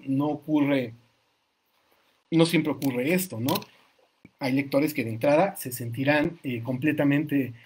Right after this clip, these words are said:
eh, pues, digamos, rechazados, ¿no? <clears throat> Eh,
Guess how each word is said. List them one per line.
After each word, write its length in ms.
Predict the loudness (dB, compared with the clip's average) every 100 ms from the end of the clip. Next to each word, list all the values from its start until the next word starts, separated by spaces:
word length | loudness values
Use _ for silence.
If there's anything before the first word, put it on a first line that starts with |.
| -20 _ -8
eh, 640 | -6 -4 -4 -4 -8 -12 -16 _ _ _ _ _ _ _ _ -6
pues, 140 | 0
digamos, 320 | 4 4 2 0 -4
rechazados, 720 | -8 -6 -6 0 0 0 0 -2
¿no? 280 | 0 -2 -6 _ _ _ -20 -20 -20 _ _ _ _ _
<clears throat> 640 | 6 6 6 8 8 6 2 -6 -16 -20 -20 _ -20 _ -20 -4
Eh, 720 | 2 2 2 0 -2 -4 -8